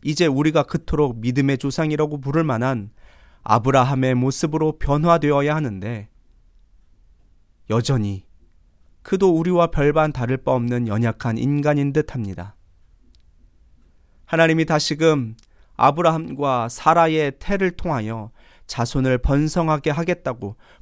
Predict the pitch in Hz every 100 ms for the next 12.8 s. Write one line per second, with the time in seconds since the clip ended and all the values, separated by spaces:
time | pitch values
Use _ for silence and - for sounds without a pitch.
0 | - 139 123 180 185 190 180 - 175 165
1 | 151 127 - - - 175 - - 139 110
2 | - _ _ _ _ _ _ _ _ 127
3 | 120 113 127 127 127 - 135 - 160 143
4 | 143 147 143 120 98 _ _ - 107 120
5 | - - 120 143 139 127 - 113 147 143
6 | 117 _ _ _ - 117 120 131 104 98
7 | - 143 151 139 131 139 110 90 98 _
8 | _ _ _ _ _ _ _ _ _ _
9 | _ _ _ _ _ _ _ _ _ _
10 | _ _ _ _ _ _ _ - 165 165
11 | 156 - 175 - 165 170 151 151 196 -
12 | 196 - 170 160 113 110 123